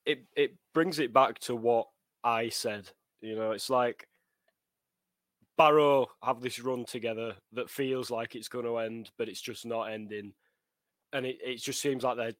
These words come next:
systematically grinding out results. They've used January to build that up. They've got Ben Whitfield, they've got Cole Stockton,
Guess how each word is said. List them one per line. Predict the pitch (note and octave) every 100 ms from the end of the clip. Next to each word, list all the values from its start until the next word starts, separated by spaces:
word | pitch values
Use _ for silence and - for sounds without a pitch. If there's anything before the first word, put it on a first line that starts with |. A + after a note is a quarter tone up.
| -
systematically | - - C3+ - C3 B2+ A#2+ B2+
grinding | A#2 B2 B2 A#2+
out | A#2+ A#2+
results. | A2 A#2+ A2+
They've | - A2+
used | A#2+ B2 G#2
January | B2 A#2+ A#2+ A#2
to | - A#2
build | A#2 A2+
that | A2+ G#2+
up. | A2+ - A#2
They've | G#2+
got | B2 A2+ - - - _ _
Ben | C#3 B2+
Whitfield, | B2 B2 - B2 A#2
they've | A#2
got | B2+ A2
Cole | - A#2+ A#2
Stockton, | - - B2 - - A#2+